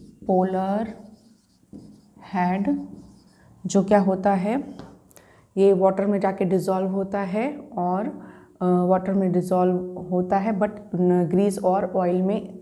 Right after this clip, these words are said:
डिस-, dissolve नहीं होता है। तो इस तरीके से अगर हम देखें, तो इस तरीके से ये जो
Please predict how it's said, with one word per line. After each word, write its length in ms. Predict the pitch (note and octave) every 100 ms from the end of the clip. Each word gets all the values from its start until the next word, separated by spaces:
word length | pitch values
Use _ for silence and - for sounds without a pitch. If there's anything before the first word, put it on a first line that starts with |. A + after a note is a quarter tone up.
| -
डिस-, 640 | A3 E3 F3+ F3+ F3+ F3+
dissolve 420 | E3 E3 F3+ F3
नहीं 240 | F3 F3 E3+
होता 320 | E3+ D#3 D#3
है। 280 | D3+ D3+ D3+ - - -
तो 60 |
इस 220 | - G3 -
तरीके 260 | G3 G3
से 120 | A3
अगर 140 | G3 G3+
हम 200 | G3 F#3+
देखें, 320 | F3 F3+ G#3
तो 120 | G#3
इस 200 | G3 G3
तरीके 300 | F#3 F3+ F#3+
से 180 | F#3 F#3
ये 60 | F#3
जो 380 | F#3 F#3 F#3+